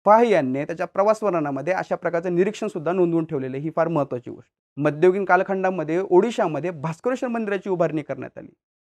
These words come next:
भुवनेश्वर शहर, म-, शहरातील सर्वात उंच शिवलिंग म्हणून या, अ, मंदिरातील शिवलिंगाला मान्यता आहे. या लिंगाची लांबी ही जवळपास तीन ते साडेतीन मीटर आहे आणि इथून जवळच सम्राट अशोकाच्या काळातल्या एका स्तंभाचे आपल्याला अवशेष आढळून येतात.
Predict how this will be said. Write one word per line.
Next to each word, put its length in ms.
भुवनेश्वर 460
शहर, 180
म-, 280
शहरातील 480
सर्वात 360
उंच 320
शिवलिंग 380
म्हणून 320
या, 180
अ, 240
मंदिरातील 500
शिवलिंगाला 460
मान्यता 360
आहे. 120
या 60
लिंगाची 500
लांबी 240
ही 80
जवळपास 520
तीन 400
ते 60
साडेतीन 380
मीटर 280
आहे 100
आणि 120
इथून 340
जवळच 500
सम्राट 260
अशोकाच्या 360
काळातल्या 440
एका 120
स्तंभाचे 460
आपल्याला 240
अवशेष 220
आढळून 240
येतात. 220